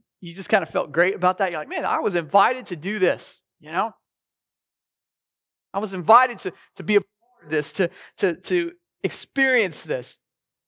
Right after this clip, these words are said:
And here we have in Scripture where Christ is, he's inviting us to abide in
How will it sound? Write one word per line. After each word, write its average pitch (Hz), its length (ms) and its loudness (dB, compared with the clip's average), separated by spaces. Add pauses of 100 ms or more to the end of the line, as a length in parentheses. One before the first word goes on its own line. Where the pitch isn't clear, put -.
(580)
And 247 100 -10
here 320 160 2
we 320 140 2
have 285 200 4
in 233 60 -6
Scripture 180 720 -4 (1040)
where - 80 -12
Christ 254 560 4
is, 190 220 -18 (380)
he's 262 120 -8
inviting 240 520 6
us 220 160 2
to 202 200 4
abide 226 720 6 (220)
in 208 420 2